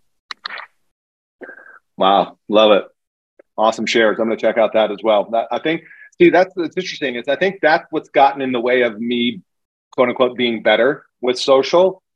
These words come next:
is that's my excuse, is the time suck, you know? But you just, like,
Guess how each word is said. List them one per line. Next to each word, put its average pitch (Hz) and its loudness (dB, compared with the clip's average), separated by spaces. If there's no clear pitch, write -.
is 120 -2
that's 131 2
my 127 0
excuse, 127 -4
is 113 -10
the 120 -10
time 120 2
suck, 156 2
you 139 -2
know? 156 2
But 117 4
you 120 -4
just, 127 2
like, 113 4